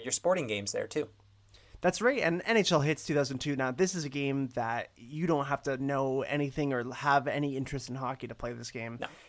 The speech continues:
Speaker 2: It's just so much fun to play in every way. Uh,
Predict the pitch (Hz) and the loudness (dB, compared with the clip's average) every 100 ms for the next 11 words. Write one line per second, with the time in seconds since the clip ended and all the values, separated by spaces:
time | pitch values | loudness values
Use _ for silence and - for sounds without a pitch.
0 | - 147 - 151 - - - - 196 170 | -6 -4 0 -2 -2 -4 -2 2 6 6
1 | 143 131 - 135 131 131 139 131 123 127 | 4 0 0 -2 -2 -2 0 0 -2 -4
2 | 131 123 131 131 127 80 120 117 | -4 -4 -2 -2 -2 -4 -4 -4